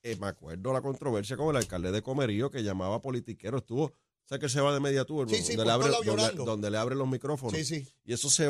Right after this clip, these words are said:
Speaker 1: se fue por todos los medios,
Speaker 2: A llorar.
Speaker 1: a decir que era un politiquero, que yo lo que estaba era politiqueando, que estaba en contra del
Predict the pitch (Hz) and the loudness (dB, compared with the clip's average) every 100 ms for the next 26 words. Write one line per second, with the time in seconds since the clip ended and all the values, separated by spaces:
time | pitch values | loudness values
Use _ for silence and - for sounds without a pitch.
0 | 139 - 120 101 120 147 123 123 131 151 | 2 -2 -4 -4 -6 -6 -6 0 2 2
1 | 120 143 117 127 131 143 156 110 104 117 | 2 0 0 0 0 0 0 -2 -4 -8
2 | 131 131 131 143 131 131 127 113 110 117 | -10 -10 -10 -6 -6 -6 -8 -8 -2 0
3 | 131 113 110 117 123 123 131 131 127 127 | 0 -2 -2 -4 -6 -6 -6 -6 -6 -8
4 | - 120 - 117 117 123 120 117 - 110 | -8 -14 -6 -2 0 0 -2 -4 -4 -2
5 | 123 - 123 127 | -2 -6 -8 -8